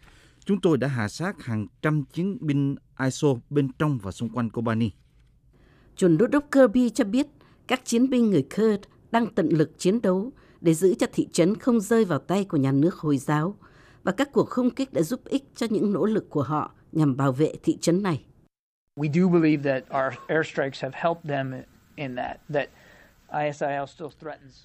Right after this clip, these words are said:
Speaker 3: Kobani.
Speaker 1: Chúng tôi tin rằng các cuộc không kích của chúng tôi đã góp phần vào nỗ lực đó. Chúng tôi tin rằng isil vẫn đe dọa Kobani, nhưng người Kurd vẫn kiểm soát thị trấn. Ngay bây giờ chúng tôi tin rằng Kobani đang được bảo vệ và nằm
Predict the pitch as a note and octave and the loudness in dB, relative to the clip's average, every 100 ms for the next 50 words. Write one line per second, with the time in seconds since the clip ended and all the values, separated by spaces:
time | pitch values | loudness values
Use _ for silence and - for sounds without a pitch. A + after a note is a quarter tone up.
0 | _ - - G#3 A#3 G3+ - F#3 D#3 B2 | _ -20 -2 0 4 2 4 0 2 2
1 | F3 - C#3 - E3+ - A#3+ - D3 F3+ | -2 0 -2 0 -4 -2 -4 -2 -4 -4
2 | E3 D3+ B2+ B2 F3+ A3 - A#2 A2 G#2 | -2 0 0 -2 -4 -6 -2 -2 0 -2
3 | G2+ B2+ C3 - A2 D3+ A#3 _ - C3+ | 0 -2 -2 -4 -4 -2 -6 _ -8 -6
4 | B2+ B2 C3+ A2+ G#2+ - B2+ C3+ - D3+ | -2 -4 -4 -2 -4 -4 -4 -4 0 -2
5 | B2+ G#2 B2 C#3 B2 G2+ F2+ B2 B2 B2 | -2 -4 -2 0 0 -2 -4 -4 -2 2
6 | C3+ - _ _ _ _ _ _ _ _ | 0 0 _ _ _ _ _ _ _ _
7 | _ - D#3 F3+ C#3+ - C3+ A#2 - A3+ | _ 0 4 4 2 -2 0 0 0 -2
8 | - A2 A#2+ B2 B2 F#3+ F#3+ - G#2+ B2 | 0 -4 -4 -2 -4 -4 -10 -8 -4 0
9 | C#3+ A#3+ _ _ _ _ _ _ _ _ | 0 -2 _ _ _ _ _ _ _ _
10 | C#3+ E3+ E3 C#3 C3+ C#3+ F3 D#3+ D3+ D#3 | 0 4 2 4 0 0 -4 -4 -2 0
11 | C3+ A2+ C#3+ C#3 C#3+ C#3+ C#3 - - D3 | 0 0 -2 0 0 0 -2 -6 -4 -2
12 | A#2 G2+ A2+ G#2+ D#3+ A2 G2 G2+ G2+ | -2 -4 -6 -6 -4 -2 -2 -2 -4